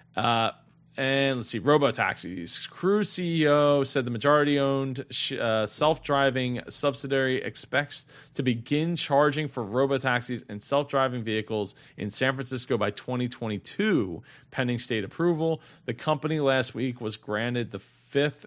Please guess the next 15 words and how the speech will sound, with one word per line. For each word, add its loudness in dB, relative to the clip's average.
of -4
six -6
permits -4
needed -2
to -12
commercialize 0
the -10
self-driving -2
ride-hailing -2
fleet. -4
Well, 4
<sighs> -2
yeah, 8
I 8
mean, 0